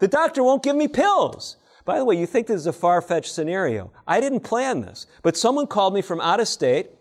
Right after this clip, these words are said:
someone that I worked with in the past, another health professional, and they were very worried. Their blood pressure had always been very low, and their blood pressure is running just in that range, in the one thirties over eighties. And they said, "What should I do? The doctor won't give me medicine for it." And what did I say?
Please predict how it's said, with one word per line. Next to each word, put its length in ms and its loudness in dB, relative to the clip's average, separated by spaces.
someone 260 -2
that 80 -2
I 80 0
worked 340 2
with 240 -2
in 60 -10
the 60 -6
past, 340 -2
another 220 -2
health 200 0
professional, 560 -6
and 100 -8
they 40 2
were 60 2
very 220 4
worried. 480 4
Their 100 0
blood 260 2
pressure 240 2
had 60 6
always 200 4
been 160 2
very 180 6
low, 280 4
and 140 2
their 80 4
blood 240 2
pressure 240 2
is 80 -4
running 300 2
just 200 0
in 100 -2
that 140 0
range, 260 0
in 80 0
the 60 -2
one 220 0
thirties 340 2
over 240 4
eighties. 500 0
And 100 2
they 60 6
said, 140 -2
"What 160 2
should 100 -4
I 140 4
do? 280 2
The 100 4
doctor 380 0
won't 220 2
give 140 0
me 100 0
medicine 460 2
for 260 4
it." 100 -2
And 100 -4
what 80 2
did 100 2
I 120 2
say? 380 -8